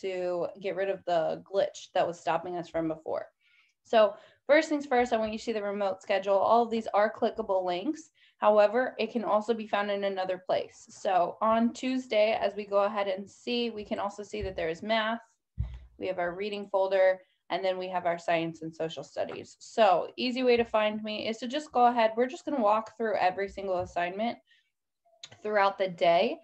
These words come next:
Um, so that way this can be a little bit more self-managed by our students. So first we're gonna start with Call Miss Crow. If you need to, you can find me right there. Watch C N N ten is gonna be right there.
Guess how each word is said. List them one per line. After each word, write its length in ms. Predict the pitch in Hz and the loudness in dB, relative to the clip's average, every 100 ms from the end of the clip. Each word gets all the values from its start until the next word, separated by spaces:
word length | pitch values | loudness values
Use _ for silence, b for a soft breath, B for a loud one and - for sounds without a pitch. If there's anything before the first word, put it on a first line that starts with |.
| b b | b b
Um, 200 | - 190 | 0 0
so 120 | 196 214 | 2 2
that 100 | 208 | 2
way 80 | |
this 200 | 208 226 | 0 -4
can 120 | - 262 | 0 2
be 80 | |
a 60 | 247 | 2
little 200 | 226 220 | 2 -2
bit 240 | 214 202 | -2 -4
more 600 | 214 214 202 202 202 202 196 | -2 -2 0 0 2 0 -2
self-managed 1000 | - - 190 190 208 190 190 254 - - | -8 2 2 2 0 -2 -2 -4 -6 -2
by 180 | 185 185 | 2 4
our 160 | 180 | 2
students. 640 | 190 - 180 202 285 - - | 0 -10 -6 -6 -6 -10 -4
So 280 | 196 185 185 | 0 2 2
first 260 | 214 226 208 | 0 0 -2
we're 80 | |
gonna 120 | 208 202 | -10 -6
start 240 | 214 202 | -4 -2
with 180 | 196 - | -4 -2
Call 220 | 202 190 | 0 0
Miss 160 | 185 - | 0 -6
Crow. 400 | 247 262 392 - | 0 0 0 -6
If 140 | 214 | -12
you 120 | 185 190 | -12 -10
need 240 | 196 202 | -10 -10
to, 100 | 233 | -6
you 160 | 233 214 | -6 -8
can 200 | 175 170 | -10 -6
find 240 | 185 185 | -4 -4
me 80 | 180 | -6
right 200 | 175 170 - | -4 -4 0
there. 260 | 226 - - b b b b - | 0 -2 -12 b b b b 2
Watch 280 | 208 208 - | 4 4 0
C 220 | 226 214 | -4 0
N 120 | 196 | 0
N 200 | 185 180 | -2 -4
ten 480 | - 185 196 302 330 | -2 0 2 -2 -6
is 120 | - | -10
gonna 220 | 202 196 185 | -4 -4 -2
be 160 | 185 | -4
right 280 | 180 180 185 | 0 -2 0
there. 300 | 190 208 302 | 0 0 -2